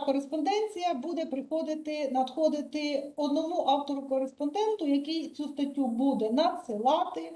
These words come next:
буде редагувати, вести переписку із рецензентами, давати відповіді на зауваження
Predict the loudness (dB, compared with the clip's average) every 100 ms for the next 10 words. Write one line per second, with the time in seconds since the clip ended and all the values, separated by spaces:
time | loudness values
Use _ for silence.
0 | -16 -10 -2 2 4 6 4 4 2 2
1 | 2 4 4 0 -4 -6 -8 -12 -4 -2
2 | -2 -2 -2 2 4 2 0 -6 -6 -8
3 | -2 0 2 0 0 0 4 2 0 -2
4 | -2 -2 0 0 0 0 -2 -2 -2 -2
5 | -2 0 0 2 2 4 6 6 4 2
6 | 2 0